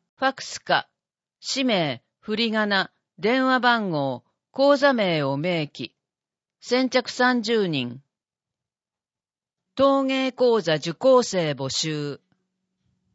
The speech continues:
陶芸経験不問のカリキュラムに沿った一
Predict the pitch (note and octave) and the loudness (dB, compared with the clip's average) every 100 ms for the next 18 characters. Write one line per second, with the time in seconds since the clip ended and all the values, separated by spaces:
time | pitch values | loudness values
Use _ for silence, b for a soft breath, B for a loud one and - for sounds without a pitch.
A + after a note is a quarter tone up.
0 | _ _ B3 C#4 C#4+ C#4 C#4 C#4 C#4+ C4+ | _ _ 2 4 4 2 0 -2 2 2
1 | B3+ G3+ F3 E3+ F#3+ G#3 A#3+ A#3 A#3 A3+ | 2 -2 -4 -4 -4 -2 -2 -2 -4 -2
2 | A3+ B3 C4+ B3+ G#3+ E3+ D#3 C#3+ F3+ D#3+ | -4 -4 -2 0 0 -2 -4 -4 -4 -6
3 | - E3+ D#3+ - _ E3+ F3 | -4 -2 -2 -4 _ -6 -6